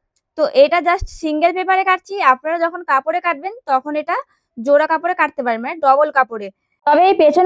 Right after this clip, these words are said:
পার্টটা আপনারা একবারে কাপড়েও কাটতে পারেন, কিন্তু যখন সামনের পার্ট করবো, তখন যেই নিয়মেই করুন না কেন, কিন্তু এটা পেপারে আগে করতে হবে, তারপরে মেন কাপড়ে করতে হবে। তো দেখুন, এখন করছি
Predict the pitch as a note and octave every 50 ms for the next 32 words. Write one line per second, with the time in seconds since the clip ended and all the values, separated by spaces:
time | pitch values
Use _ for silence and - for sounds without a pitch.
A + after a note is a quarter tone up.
0 | F#4 F#4+ F#4+ G4 F#4+ G4+ G4 F4 D4 D4 - E4 F#4 G4 E4 D4 D4 C#4 C#4+ E4+
1 | F#4 F#4 E4 D4 C#4+ D#4 E4+ F4 F#4 F4 E4 D4+ - - D4+ C4+ C4+ A#3+ A#3 A3+
2 | - D4+ D#4+ E4+ F#4+ G4 G4 C#4 A3+ G#3 G3+ G3+ A#3 B3+ C4 E4 F4 F4+ - D4+
3 | C4+ C#4 D4 E4 F4 F4 F4+ - - E4 D#4+ D#4 F4 - D4+ D4 D#4 E4+ E4 D4+
4 | A#3+ C4+ D4+ E4 F#4 F#4 E4 D#4 D#4 D#4 D#4 E4+ F#4+ F#4 F4 E4+ F4 F4+ F4+ F4+
5 | F4 E4+ D4 C#4 D4+ E4+ - D#4+ D4+ D4+ D4+ E4 D#4+ D#4+ D#4+ F4 - - D4 C#4+
6 | - D4 D4+ D#4+ D#4+ E4 E4 D#4 D#4 D#4 - F#4 F4+ G#4 G4 E4+ C#4+ C#4 B3+ D4+
7 | F4 F4+ F4 E4+ D#4+ D4 D#4 D4 C4 C#4+ C#4+ C#4 B3+ B3 _ - A#3 G#3 F#3 F#3
8 | G3+ - _ _ _ _ _ _ _ - D#4+ C4 D4+ C#4+ - A3 G3+ - G3+ A#3+
9 | A#3+ D#4 F4 F#4 F#4+ F#4 - -